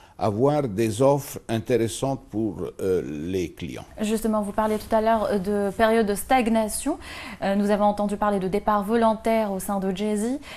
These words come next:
Speaker 2: À quoi est-ce dû cette situation ?
Speaker 1: Alors, ma stagnation se référait, euh, surtout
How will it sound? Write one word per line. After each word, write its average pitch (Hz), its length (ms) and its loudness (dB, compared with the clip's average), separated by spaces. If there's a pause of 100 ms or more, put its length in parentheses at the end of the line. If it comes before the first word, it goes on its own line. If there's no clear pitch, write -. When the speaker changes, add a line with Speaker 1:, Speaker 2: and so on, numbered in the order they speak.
(140)
Speaker 2:
À 214 80 -2
quoi 320 160 -2
est-ce 220 160 2
dû 240 160 -2
cette 208 220 -2
situation ? - 580 -4
Speaker 1:
Alors, 101 160 2
ma 117 180 0
stagnation 117 880 0
se - 200 -6
référait, 113 880 2
euh, 98 320 -2
surtout - 720 -4